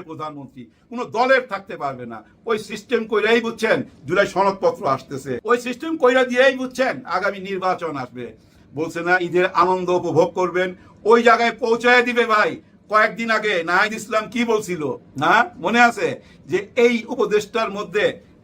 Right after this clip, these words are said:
এমন কেউ কেউ আছে যারা সেফ এক্সিট নিতে চাচ্ছে। সেফ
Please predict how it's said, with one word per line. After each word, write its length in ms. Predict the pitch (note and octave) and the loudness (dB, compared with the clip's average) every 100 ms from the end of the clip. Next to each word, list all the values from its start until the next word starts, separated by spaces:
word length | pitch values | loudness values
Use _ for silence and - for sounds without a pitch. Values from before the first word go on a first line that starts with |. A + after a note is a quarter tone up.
| F3 | -2
এমন 160 | G#3 G#3+ F#3+ | 0 -2 0
কেউ 140 | G#3 G#3 | 0 0
কেউ 120 | G#3+ G3 | 0 2
আছে 160 | F3 F#3+ D3 | 2 0 0
যারা 200 | E3 F3+ D#3 - - - | 2 2 2 -2 -18 -2
সেফ 200 | F#3 G3 F#3 | -2 0 -2
এক্সিট 260 | E3 C#3 - F3+ | -4 -4 -6 -6
নিতে 160 | E3+ D3+ | -6 -2
চাচ্ছে। 320 | C3+ - C3+ A2+ - - - | -4 -4 -10 -10 -12 -12 0
সেফ 180 | G3+ | 0